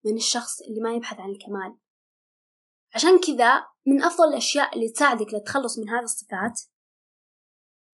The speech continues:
أول شيء لا تعتمد على فكرة إني لازم أسوي كل شيء بنفسي، اطلب المساعدة من الناس. مثلًا أنت في البيت شغال كل، كل مسؤوليات البيت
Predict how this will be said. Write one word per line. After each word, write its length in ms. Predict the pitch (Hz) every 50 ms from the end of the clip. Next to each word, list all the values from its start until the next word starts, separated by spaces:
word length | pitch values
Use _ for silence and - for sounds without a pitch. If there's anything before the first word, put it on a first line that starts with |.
| _ _ _ _ _ -
أول 380 | 285 302 294 294 277 247 233
شيء 560 | 233 - - - 214 214 220 226 226 220 - _ _ _ _ _
لا 180 | 208 233 254 277
تعتمد 640 | 269 - 269 247 - - - - 226 208 208 202 208
على 220 | - 196 196 208
فكرة 400 | - 240 233 - - 233 226 214 - - -
إني 160 | 226 208 208
لازم 320 | 214 233 240 233 233 - -
أسوي 320 | 202 - 240 226 226 220
كل 200 | 220 - 240 233
شيء 260 | 233 - 277 254 202
بنفسي، 480 | - 196 214 208 - - - - - _ _ _ _ _ _ _ _ _ _ -
اطلب 280 | 311 311 - 233 202
المساعدة 540 | 190 202 202 208 208 - 269 262 - 226 208
من 120 | 196 196 190
الناس. 540 | 185 190 185 175 175 - - - - - _ _ _ _ _ _ _ _ _ _ -
مثلًا 400 | 247 247 233 226 208 208 220 220 -
أنت 300 | 247 254 240 240 - - - _ _ _ _ _ _ _ _ _ _
في 80 | 233
البيت 360 | 214 202 226 220 208 208 - - - - _ _ _
شغال 540 | - - 233 - - 226 240 233 214 214 -
كل، 280 | - 240 240 220 - - 208 208 208 202 208 - - -
كل 160 | - 269 247 220
مسؤوليات 480 | 220 214 - 233 220 226 220 214 -
البيت 280 | 220 202 226 226 214